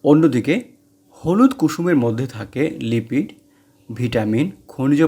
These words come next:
পদার্থ এবং অন্যান্য প্রোটিন, কারণ ভ্রূণের বেড়ে ওঠার জন্য এগুলো দরকারি। ডিমকে উত্তপ্ত করলে যে শক্ত হয়ে যায়, তা মূলত এই তরলগুলোর কারণে। তাপে ডিমের ভেতরের এই তরলগুলোতে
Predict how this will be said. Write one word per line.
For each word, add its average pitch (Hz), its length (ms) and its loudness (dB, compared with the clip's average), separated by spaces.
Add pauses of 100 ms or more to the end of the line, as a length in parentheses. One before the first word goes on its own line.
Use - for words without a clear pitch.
পদার্থ 110 460 -6 (240)
এবং 120 440 -2
অন্যান্য 156 360 0
প্রোটিন, - 520 -12 (440)
কারণ 127 300 2 (800)
ভ্রূণের 202 420 4
বেড়ে 127 320 0
ওঠার 139 320 -2
জন্য 110 440 -6
এগুলো 117 400 -2 (100)
দরকারি। - 580 -6 (640)
ডিমকে 202 440 2
উত্তপ্ত 185 500 -2
করলে 196 320 -2
যে 220 100 -4
শক্ত - 380 -8
হয়ে 117 240 -4
যায়, 120 340 -2
তা 123 140 0
মূলত 113 340 -2 (280)
এই 147 240 -2 (540)
তরলগুলোর 147 440 4
কারণে। - 320 -10 (960)
তাপে 123 340 2
ডিমের 131 360 2
ভেতরের 123 500 -2
এই 160 180 0
তরলগুলোতে 117 680 -4